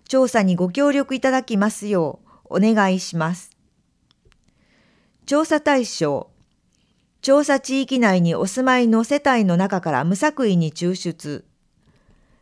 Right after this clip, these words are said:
回答方法、ウェブ、もしくは調査票にご記入いただきます。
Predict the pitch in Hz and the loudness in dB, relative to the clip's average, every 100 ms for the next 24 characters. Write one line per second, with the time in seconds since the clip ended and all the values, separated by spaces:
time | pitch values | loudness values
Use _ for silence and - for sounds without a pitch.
0 | _ _ _ _ - 220 254 - 240 240 | _ _ _ _ 2 2 2 2 2 2
1 | 233 175 160 143 - - _ _ _ _ | 2 2 0 -4 -6 -10 _ _ _ _
2 | - 202 240 208 208 - _ _ _ 220 | -2 2 2 0 -2 -4 _ _ _ -2
3 | 269 - - 170 139 - _ _ - 233 | -2 -4 -4 -2 -2 -8 _ _ -2 0
4 | 294 285 277 269 247 226 220 - 170 170 | 0 0 -2 0 2 2 2 -2 -2 0
5 | 262 269 247 240 220 202 214 180 180 170 | 4 4 4 4 2 0 0 0 2 2
6 | - - | -2 -18